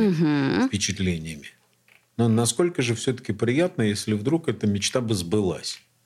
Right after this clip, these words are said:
Speaker 1: Так, я смотрю отзывы. М, хорошие отзывы в основном. Вот. Нет, кто-то пишет: «Ребят, позор, киношники».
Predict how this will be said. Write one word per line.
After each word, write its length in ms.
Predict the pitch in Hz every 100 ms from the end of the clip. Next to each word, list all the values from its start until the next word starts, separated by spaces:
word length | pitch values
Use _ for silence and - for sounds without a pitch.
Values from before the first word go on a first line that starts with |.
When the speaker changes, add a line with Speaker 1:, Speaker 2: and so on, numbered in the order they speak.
| _ _ _ _ _ _ _ _ _ _ _ _ _ -
Speaker 1:
Так, 240 | 208 -
я 220 | 220 320 -
смотрю 440 | - 254 269 370
отзывы. 460 | 349 185 165 160 - 156 143 _ -
М, 840 | 185 170 156 98 - 165 165 156 78
хорошие 400 | 302 381 - 196
отзывы 360 | 165 147 151 156
в 60 |
основном. 640 | 196 254 262 233 160 139 - _ _ -
Вот. 360 | 165 165 - - _ _ _ _ _ _ _ _ _ -
Нет, 200 | 196 - -
кто-то 240 | - 330
пишет: 280 | - 254 -
«Ребят, 340 | 220 233 214 -
позор, 320 | 220 359 403
киношники». 680 | - 220 180 - 160 160 156